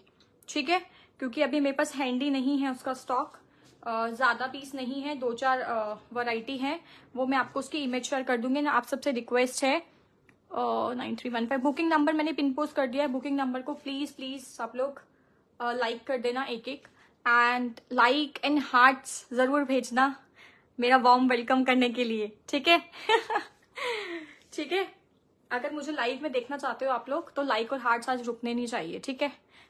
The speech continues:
Like और hearts आज रुकने नहीं चाहिए। And, and, uh, sharing please, आप सबसे request है, sharing करते जाना, फिर मैं start करती हूँ, ठीक है? मेरी भी sharing हो जाए अपने end पे, फिर मैं start करती हूँ।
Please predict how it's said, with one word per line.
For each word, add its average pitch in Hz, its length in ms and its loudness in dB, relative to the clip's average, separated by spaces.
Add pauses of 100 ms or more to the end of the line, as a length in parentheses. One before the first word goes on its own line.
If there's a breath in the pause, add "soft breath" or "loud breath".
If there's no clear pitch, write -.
(140)
Like 226 260 0
और 269 80 0
hearts 240 320 0
आज 240 160 -6
रुकने 240 280 -6
नहीं 233 260 -6
चाहिए। 185 420 -8 (2000 soft breath)
And, 240 360 6
and, 240 360 2
uh, 233 380 2
sharing 311 480 4
please, 320 220 2
आप 294 120 6
सबसे 320 280 -4
request 285 400 0
है, 330 100 2
sharing 302 400 0
करते 285 240 -2
जाना, 285 300 0
फिर 311 140 -2
मैं 294 120 0
start 240 320 4
करती 262 280 -2
हूँ, 320 160 -4 (360 soft breath)
ठीक 269 160 -4
है? 339 80 6
मेरी 269 240 4
भी 277 120 0
sharing 277 360 2
हो 277 80 4
जाए 277 140 4
अपने 277 220 2
end 269 160 0
पे, 349 80 -2
फिर 320 140 -2
मैं 269 120 0
start 202 280 0
करती 202 320 -12
हूँ। 202 120 -16